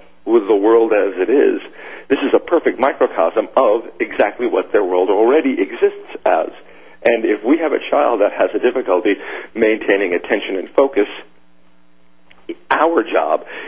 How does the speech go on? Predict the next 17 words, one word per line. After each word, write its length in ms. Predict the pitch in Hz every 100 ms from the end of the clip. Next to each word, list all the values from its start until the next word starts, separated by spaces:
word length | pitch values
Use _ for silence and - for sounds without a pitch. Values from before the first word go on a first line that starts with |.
| -
is, 260 | 120 110 110 -
amidst 560 | 113 127 247 - -
all 200 | - 85
this 160 | 80 85 -
chaos, 380 | - 82 80 82 - - -
to 100 | -
demand 380 | 123 180 247 214
their 140 | 107 90
attention 440 | 87 - 87 95
and 120 | 87 85
focus. 320 | 95 85 - - - - - - -
Pay 120 | 110
attention 280 | 123 - -
to 60 | 127
what's 200 | 120 -
going 240 | 120 110
on, 260 | 135 117